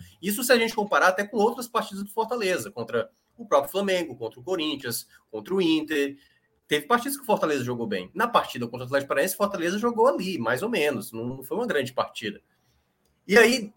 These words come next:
essa fala dele do jogo Atlético Paranaense me preocupou porque, digamos, já começa a coisa dar errado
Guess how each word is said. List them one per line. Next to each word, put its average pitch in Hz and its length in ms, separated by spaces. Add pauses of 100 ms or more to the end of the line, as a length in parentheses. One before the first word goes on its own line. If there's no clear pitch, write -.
(120)
essa 254 320
fala 143 300
dele 120 200
do 117 60
jogo 127 160
Atlético 123 260
Paranaense 131 460
me 175 80
preocupou 196 580
porque, 262 520 (220)
digamos, 202 380
já 214 80
começa 147 680 (240)
a 135 120
coisa 214 340
dar 190 140
errado 170 440